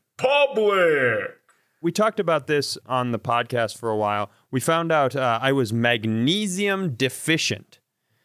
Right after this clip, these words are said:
Speaker 1: Correct.
Speaker 2: And so I started making magnesium smoothies in the
Speaker 1: Yeah.
Speaker 2: morning.
Speaker 1: Yeah, we also
Speaker 2: And they
Speaker 1: talked
Speaker 2: always
Speaker 1: about, we also talked about how I tried magnesium 'cause it relaxes you and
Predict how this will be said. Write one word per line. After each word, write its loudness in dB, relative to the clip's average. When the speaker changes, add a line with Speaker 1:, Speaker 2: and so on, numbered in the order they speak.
Speaker 1:
Correct. 0
Speaker 2:
And 0
so 0
I -4
started -2
making -2
magnesium 0
smoothies -2
in -2
the -2
Speaker 1:
Yeah. 0
Speaker 2:
morning. -2
Speaker 1:
Yeah, -4
we 2
also 4
Speaker 2:
And 2
they 4
Speaker 1:
talked 4
Speaker 2:
always 0
Speaker 1:
about, 2
we 2
also 2
talked 2
about 2
how 4
I 4
tried 2
magnesium 0
'cause 0
it 0
relaxes 0
you 0
and 0